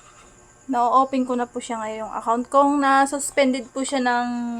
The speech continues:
May thirty. Yan, ganyan. Yan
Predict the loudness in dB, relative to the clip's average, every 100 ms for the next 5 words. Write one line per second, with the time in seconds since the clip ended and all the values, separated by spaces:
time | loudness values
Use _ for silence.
0 | -8 -10 -12 -14 -14 -16 -18 -20 -20 -20
1 | -20 -6 0 0 2 0 0 -4 -6 -6
2 | -4 -2 -2 -4 -8 -8 -6 -4 -6 -10
3 | -14 -20 -20 -20 -20 -20 -20 -20 -20 -20
4 | -20 -16 -14